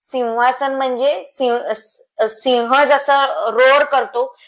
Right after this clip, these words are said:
त्या पद्धतीने रोअर करायचंय, त्या पद्धतीने डरकाळी फोडायची.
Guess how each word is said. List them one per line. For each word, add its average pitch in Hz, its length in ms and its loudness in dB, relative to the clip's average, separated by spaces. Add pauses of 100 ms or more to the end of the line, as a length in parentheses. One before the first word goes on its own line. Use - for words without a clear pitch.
(160)
त्या 254 120 4
पद्धतीने 254 680 0
रोअर 285 240 2
करायचंय, 240 480 -2
त्या 240 140 -4
पद्धतीने 240 640 -6
डरकाळी 240 560 0
फोडायची. 226 760 -6